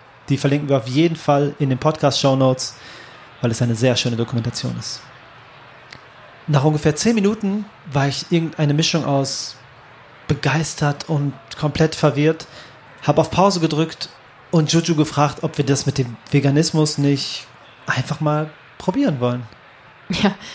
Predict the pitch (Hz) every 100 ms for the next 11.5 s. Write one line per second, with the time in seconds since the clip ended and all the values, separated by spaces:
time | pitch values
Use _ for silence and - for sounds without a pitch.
0 | - 202 208 - 214 208 - - - 220
1 | 262 247 - 247 - 202 180 - - 226
2 | - 233 208 185 202 233 226 220 214 196
3 | 202 202 - 185 170 214 269 165 170 -
4 | 165 185 170 170 175 - 170 170 - 190
5 | 254 320 - 214 202 254 233 208 175 185
6 | 185 196 180 185 196 196 196 202 170 165
7 | - - - - - - - 202 277 285
8 | 226 226 226 214 214 240 185 170 175 -
9 | - 254 254 226 240 240 - 214 214 214
10 | 214 - 233 208 165 - 247 - 180 -
11 | 143 143 - 190